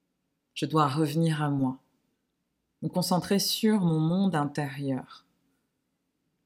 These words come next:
pour pouvoir nourrir ma vision, pour pouvoir être dans cette énergie féminine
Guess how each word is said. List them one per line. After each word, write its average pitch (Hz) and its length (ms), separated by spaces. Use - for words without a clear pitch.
pour 151 140
pouvoir 156 420
nourrir 160 520
ma 151 120
vision, 143 480
pour 139 120
pouvoir 190 280
être 165 140
dans 156 140
cette 160 260
énergie 156 640
féminine 160 760